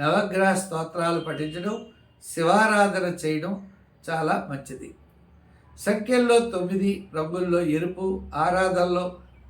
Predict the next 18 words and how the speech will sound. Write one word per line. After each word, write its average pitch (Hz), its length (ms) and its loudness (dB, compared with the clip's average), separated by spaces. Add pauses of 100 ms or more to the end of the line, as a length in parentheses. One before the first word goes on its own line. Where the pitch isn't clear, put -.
నవగ్రహారాధన 175 1080 2 (240)
చేయండి. 156 500 -6 (1120)
దీనివల్ల 269 640 4 (760)
మనకి 196 380 -2
నష్టం 160 440 -4
రాదు. 156 460 -2 (580)
నెగిటివ్గా 262 760 6
ఆలోచించద్దు, 190 1120 2 (120)
పాజిటివ్గా 202 840 2
మన 165 160 -4
యొక్క 156 200 -6
ఆలోచనలు 175 540 -2
ముందుకు 151 380 -4
వెళ్ళాలి. 156 540 0 (460)
తప్పకుండా 202 540 2
మనం 185 280 0
అలా 165 240 0
వెళ్ళినట్లయితే, 180 1040 -2